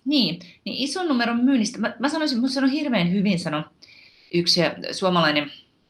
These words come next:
tutkija, joka on tutkinut paljon, ö, kerjääviä romaneja, niin hän, hän sanoi hienosti, että, että kerjäävillä romaneilla, niinku, heillä on, niinku, eri tasoja, miten he on, niinku, ikään kuin yhteiskunnallisesti edennyt, että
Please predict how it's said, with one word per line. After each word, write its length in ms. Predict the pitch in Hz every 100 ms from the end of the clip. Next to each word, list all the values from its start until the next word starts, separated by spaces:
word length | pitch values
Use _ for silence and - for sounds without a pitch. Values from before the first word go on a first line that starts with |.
| _
tutkija, 320 | 180 180 156
joka 120 | 151
on 60 | 143
tutkinut 400 | 170 175 151 -
paljon, 300 | 147 151 139 - _ _ _ _ _ _ - - - - _ -
ö, 480 | 143 139 135 - - -
kerjääviä 420 | 180 170 147 143
romaneja, 640 | 151 170 196 165 143 135 143 _ _ _ _ _
niin 200 | 156 151
hän, 260 | 160 208 196 - -
hän 200 | 196 202
sanoi 240 | 196 180
hienosti, 340 | 190 180 175
että, 320 | 147 - 151 - - _
että 480 | - 170 160 160 - -
kerjäävillä 440 | - 220 254 214 175
romaneilla, 500 | 196 202 170 143 143
niinku, 200 | 156 170
heillä 200 | 196 180
on, 60 |
niinku, 140 | 180 175
eri 280 | 254 302 226
tasoja, 640 | - 330 - 175 123 123 - - - _ -
miten 320 | 170 170 165
he 140 | 180
on, 80 | 165
niinku, 160 | 165 165
ikään 220 | 175 175
kuin 180 | 175 202
yhteiskunnallisesti 760 | 175 151 - 147 147 147 - -
edennyt, 380 | 160 139 135
että 240 | 139 -